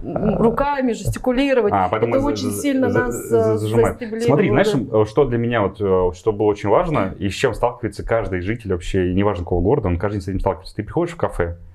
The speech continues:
Speaker 2: и тебя там непло-, ну, плохо обслужили. То есть, ну, не понравилось. У меня недавно был случай, я ходил в одну кофейню, пил кофе, пил, а, почти каждый день, и в какой-то момент я решил ещё попробовать там десерт.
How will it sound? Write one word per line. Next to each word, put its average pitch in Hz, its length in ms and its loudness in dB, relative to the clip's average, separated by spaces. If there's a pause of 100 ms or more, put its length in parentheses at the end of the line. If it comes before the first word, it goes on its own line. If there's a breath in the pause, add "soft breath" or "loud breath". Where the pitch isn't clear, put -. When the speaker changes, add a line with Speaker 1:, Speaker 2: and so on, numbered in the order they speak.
(400 loud breath)
Speaker 2:
и 98 80 2
тебя 175 120 2
там 110 100 0
непло-, 107 260 0
ну, 113 320 -2
плохо 92 480 0 (200)
обслужили. 87 560 -4 (320)
То - 80 -2
есть, 85 120 -2
ну, 113 60 2
не 110 100 2
понравилось. 110 340 -2
У 127 40 -2
меня 120 100 0
недавно 117 280 0
был 95 120 0
случай, 110 580 -2
я 104 160 0
ходил 110 320 -2 (240)
в 101 60 -2
одну 107 160 0
кофейню, 110 360 -2
пил 98 140 -4
кофе, 113 320 0
пил, 87 460 -2 (380 loud breath)
а, 92 380 2
почти 87 340 -4
каждый 101 240 -2
день, 170 280 -2 (640 loud breath)
и 120 80 0
в - 60 0
какой-то 190 200 0
момент 139 140 -2
я 123 60 2
решил 120 140 0
ещё 110 120 -2
попробовать 107 400 -2
там 95 180 -2
десерт. 87 440 -4